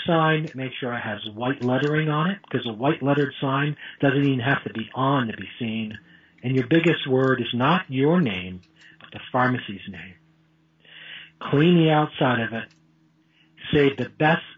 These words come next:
parking spots for the customers, not for the employee of the month, not for the owner, not for the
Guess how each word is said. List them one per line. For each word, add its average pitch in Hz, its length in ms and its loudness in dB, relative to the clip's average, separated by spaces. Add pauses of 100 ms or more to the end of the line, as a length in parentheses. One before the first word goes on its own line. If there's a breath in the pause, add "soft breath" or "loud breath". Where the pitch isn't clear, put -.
(140)
parking 147 460 -2 (100)
spots 143 420 -4 (320)
for 139 400 0 (100)
the 110 140 -8 (200)
customers, - 640 -8 (340 soft breath)
not 113 300 -6
for 151 100 -6
the 151 160 0
employee 147 520 2
of 151 60 4
the 156 100 0
month, 139 300 0 (460 soft breath)
not 101 380 -4
for 156 180 4
the 160 180 6
owner, 147 420 2 (220 loud breath)
not 104 280 -6
for 151 80 -2
the 147 140 -6